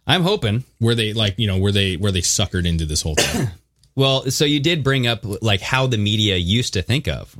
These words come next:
Speaker 1: this, right? And how,
Speaker 2: Mm-hmm.
Speaker 1: how they were kind of perpetuating this message that, "Trump, you're full of shit. Like, you don't have any proof." And that was
Speaker 2: Mm-hmm.
Speaker 1: always the thing, is like, "Trump, where's the proof?"
Speaker 2: Where's the proof?
Speaker 1: So, uh, can, before we look at that,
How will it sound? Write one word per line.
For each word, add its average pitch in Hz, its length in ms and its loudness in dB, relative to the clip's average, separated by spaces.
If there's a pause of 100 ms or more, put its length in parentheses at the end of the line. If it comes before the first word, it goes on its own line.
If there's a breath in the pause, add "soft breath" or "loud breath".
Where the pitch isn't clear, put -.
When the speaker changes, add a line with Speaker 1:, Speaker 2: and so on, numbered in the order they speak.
Speaker 1:
this, - 320 -6
right? 95 240 0
And 95 100 0
how, 117 360 2
Speaker 2:
Mm-hmm. - 760 -12
Speaker 1:
how 139 220 2
they 135 160 2
were 127 180 0
kind 127 200 0
of - 180 -4 (160)
perpetuating 127 840 0
this 104 160 -2
message 107 460 0
that, 92 240 -2
"Trump, - 320 -2
you're 107 80 -2
full 135 240 -2
of 92 60 -2
shit. - 420 -4 (200)
Like, 107 200 0
you 123 100 2
don't 139 200 -4
have 113 260 0
any 98 220 -2
proof." - 500 -4 (320 loud breath)
And 113 100 2
that 156 160 2
was 165 120 0
Speaker 2:
Mm-hmm. 117 120 2
Speaker 1:
always 127 280 2
the 139 100 0
thing, 175 240 0
is 101 100 -2
like, 107 220 0
"Trump, 151 260 -2
where's 131 240 0
the 165 80 -2
proof?" 202 480 -2 (160)
Speaker 2:
Where's 82 220 -2
the - 40 -6
proof? - 320 -10 (200)
Speaker 1:
So, 139 260 0 (180)
uh, 135 200 0 (280)
can, 135 140 0
before 131 400 -2
we 156 100 2
look 123 200 0
at 131 80 -2
that, 131 180 -2